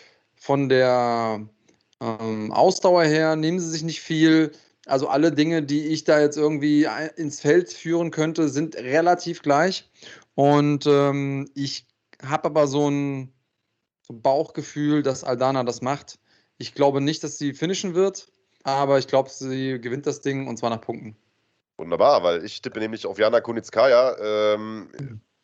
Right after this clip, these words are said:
Speaker 2: ich finde, die, fand die sehr, sehr gut, äh, schon bei Invicta, auch in der U F C. Hat, als sie ihr Debüt gegeben hat gegen Chris Cyborg, also das war natürlich extrem undankbar. Das war eine Zeit, als
Speaker 1: Ja.
Speaker 2: man einfach händeringend Gegnerinnen für,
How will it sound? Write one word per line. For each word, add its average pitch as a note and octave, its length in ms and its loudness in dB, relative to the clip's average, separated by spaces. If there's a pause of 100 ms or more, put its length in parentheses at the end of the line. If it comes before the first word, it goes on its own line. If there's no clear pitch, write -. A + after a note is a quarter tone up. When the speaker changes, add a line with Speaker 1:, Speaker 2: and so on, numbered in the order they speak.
(120)
Speaker 2:
ich - 260 -14
finde, A#2 840 2
die, G#2+ 300 -10
fand A2+ 240 -2
die A2 240 -4 (180)
sehr, G2+ 160 2
sehr B2 120 4
gut, B2 360 -8
äh, A2 260 0
schon G#2 220 -6
bei G#2 140 4
Invicta, A2 380 0
auch A2 140 -2
in A#2+ 60 -8
der G#2+ 140 -2
U G#2 60 -4
F G2+ 80 -6
C. C3 260 -8 (500)
Hat, - 380 -4 (640)
als A2+ 260 -4
sie A#2+ 280 -2
ihr A2 200 -4
Debüt A2+ 240 -6
gegeben B2 340 0
hat A2+ 160 -2
gegen A#2 200 -6
Chris - 240 -6
Cyborg, A#2+ 560 4
also A2 280 -8 (340)
das G#2+ 200 -14
war A#2 80 4
natürlich A2 240 -2
extrem A2+ 380 -6
undankbar. B2 480 2
Das A2 140 -4
war A2 60 -2
eine G#2+ 120 -4
Zeit, G#2+ 200 0
als F#2+ 140 -2
Speaker 1:
Ja. G2 80 -2
Speaker 2:
man G#2+ 100 -6
einfach G#2 240 -14
händeringend A2 460 -8
Gegnerinnen G#2+ 460 0
für, G#2 380 2